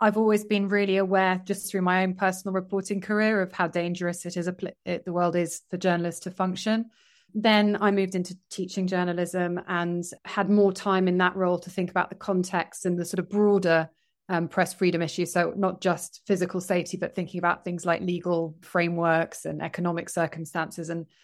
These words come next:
that whole raft of things. And it was just a real privilege to be able to sidestep from that into Reporters Without Borders and spend the next part of my career not working as a journalist, but working for journalists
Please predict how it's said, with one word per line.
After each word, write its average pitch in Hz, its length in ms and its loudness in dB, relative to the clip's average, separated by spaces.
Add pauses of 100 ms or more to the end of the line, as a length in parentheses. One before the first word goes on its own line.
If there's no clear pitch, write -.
(180)
that 180 140 0
whole 190 240 2
raft 175 340 0
of 170 80 -10
things. 175 500 -4 (360)
And 220 120 4
it 226 60 2
was 233 140 0
just 254 220 0
a 233 60 2
real 214 160 6
privilege 208 500 0
to 190 100 -8
be 190 80 4
able 185 180 2
to 185 160 -8
sidestep 185 640 0
from 190 140 0
that 190 260 2
into 202 280 0
Reporters 185 460 -4
Without 175 300 2
Borders 180 460 -2
and 175 100 -6 (100)
spend 196 300 0
the 190 40 2
next 190 360 -2
part 185 320 2
of 185 100 -10
my 185 140 2
career 180 560 0 (320)
not 196 160 0
working 190 380 2
as 196 160 2
a 185 60 2
journalist, 170 540 -2
but 170 140 -2
working 175 300 0
for 180 320 -2
journalists 165 560 -4